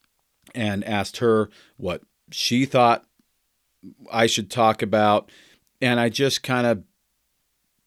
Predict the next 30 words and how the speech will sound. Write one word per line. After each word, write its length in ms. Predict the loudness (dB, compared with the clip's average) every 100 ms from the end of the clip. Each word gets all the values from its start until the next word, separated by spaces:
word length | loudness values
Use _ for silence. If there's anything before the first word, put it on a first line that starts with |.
| _ -20 -20 -20 _
moved 300 | -4 0 0
some 160 | 0 -6
stuff 300 | 0 0 0
around 260 | 0 0 0
in 80 |
my 120 | 0 -2
brain 360 | -4 -4 -4
trying 240 | -4 -4 -4
to 80 |
figure 240 | -4 -2 -2
out 60 |
what 100 | -2
to 100 | -6
do. 220 | -2 0 2
And 80 |
I 100 | 0
actually 220 | -2 -2 -4
came 260 | -2 -2
up 140 | -2 -2
with 80 |
about 240 | -2 -2 -2
six 320 | -4 -6 -4
ideas 580 | -4 -4 0 0 0 -4 -16 -20 _ -4
on 180 | 0
what 140 | 2 2
I 100 | 0
could 240 | -4 0
do. 320 | 4 4 4 -4 _ _ _ _ _
And 300 | -4 -2 0
then 480 | 2 2 2 0